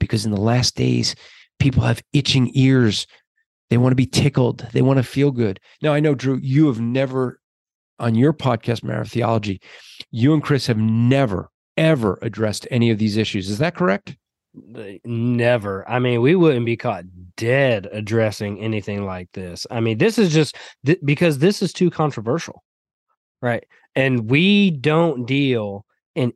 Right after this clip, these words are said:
Speaker 2: anything controversial,
Speaker 1: <laughs>
Speaker 2: right? We want to be like, I mean, the, the reason our platform continues to grow is because we just want to be liked.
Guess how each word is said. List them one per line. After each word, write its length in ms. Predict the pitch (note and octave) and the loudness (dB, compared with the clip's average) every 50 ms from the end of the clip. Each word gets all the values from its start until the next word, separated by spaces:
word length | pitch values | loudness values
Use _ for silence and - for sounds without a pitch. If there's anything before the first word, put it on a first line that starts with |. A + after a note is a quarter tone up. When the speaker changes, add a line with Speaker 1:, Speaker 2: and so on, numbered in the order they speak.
| _ | _
Speaker 2:
anything 800 | - D#3 E3 F3 F3+ E3 C3 - A#2 A2 G#2+ G2+ G2 G2 G2 G2 - _ _ _ _ _ _ _ _ _ | 0 0 2 2 2 2 0 -2 -4 -4 -4 -4 -6 -8 -10 -12 -14 _ _ _ _ _ _ _ _ _
controversial, 760 | - - C3 B2 - A#2 G2 G2+ G2 - - - - - _ _ _ | -2 -2 -2 0 -2 -4 -4 -4 -8 -8 -10 -14 -16 -18 _ _ _
Speaker 1:
<laughs> 500 | F3 E3 C#3+ - - _ _ _ _ _ | -2 -2 -2 -4 -6 _ _ _ _ _
Speaker 2:
right? 220 | G#2+ G#2 A2 G2 G#2+ | -6 -6 -6 -4 -2
We 540 | A2+ C3+ D3+ E3+ F3+ F#3 F#3+ F#3+ G3 F#3 - _ | 0 2 4 4 4 4 4 2 2 0 -2 _
want 520 | - C#3 C#3 C#3+ D3+ D3+ C#3+ C3+ - - - | -2 0 2 2 2 2 0 -2 -4 -10 -6
to 120 | - C3+ | -6 -6
be 560 | A#2+ G#2 B2 B2+ B2+ A#2 G#2+ G2 F#2+ G2 - _ _ _ _ _ _ | -4 -2 -2 -2 0 -2 -2 -6 -10 -14 -18 _ _ _ _ _ _
like, 360 | C#3 A#2 A#2 A#2 A#2 A2 G#2 - | -4 -2 0 0 0 -2 -2 -4
I 80 | C#3 | -2
mean, 240 | D3+ D#3+ D#3 D3 C3 | 0 0 0 0 0
the, 120 | A#2+ C#3 D3+ - | 0 -2 -2 -2
the 180 | C3+ C#3 D3+ | 0 0 0
reason 440 | C#3 D3 F#3+ A#3+ A#3+ G#3 G#3+ G3 E3+ | 2 2 2 2 2 2 2 2 2
our 160 | D3 C3 B2 | 2 0 0
platform 640 | - - - D3+ D#3 E3 - - D#3 C#3 C3 B2 A#2 | -2 -4 -4 -2 -2 -2 -2 0 0 0 2 0 -2
continues 560 | - C3 A#2+ A2 - D3 D#3 D3+ C3 A#2 - | -4 -4 -4 -2 0 2 4 4 2 2 -2
to 100 | - A2 | -4 -4
grow 320 | F#2+ A#2 B2+ C3 B2 A2+ - | 0 0 2 2 2 0 0
is 160 | - C3+ C3 A#2 | 0 0 0 2
because 500 | G#2+ B2 A#2 - - D3 D3 C3+ A2 G#2 | 0 -2 -2 0 0 0 0 0 0 -2
we 220 | G2+ A#2+ C3+ D3 | -2 0 0 0
just 260 | C3 C3 C3+ A#2+ - | 2 0 0 -2 -2
want 400 | G#2+ G#2 G#2 A#2 B2+ C3 - - | -4 -2 0 2 2 2 0 -2
to 140 | - C3 G#2+ | -4 -6 -6
be 400 | F2+ F2+ - C3 E3 F#3+ F3+ C3+ | -4 -2 0 2 4 4 4 4
liked. 500 | A2+ F#2+ E2+ E2 E2 - - _ - - | 2 0 -4 -8 -14 -18 -20 _ -20 -20